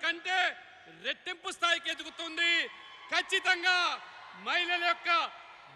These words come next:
భాగస్వామ్యం పెరుగుతుంది. తెలంగాణలోని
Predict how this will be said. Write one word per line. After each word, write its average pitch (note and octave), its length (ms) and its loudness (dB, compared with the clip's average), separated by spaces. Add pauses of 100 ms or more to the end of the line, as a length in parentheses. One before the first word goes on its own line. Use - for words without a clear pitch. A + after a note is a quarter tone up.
భాగస్వామ్యం E4 680 0
పెరుగుతుంది. D#4 560 -2 (960)
తెలంగాణలోని D#4+ 840 0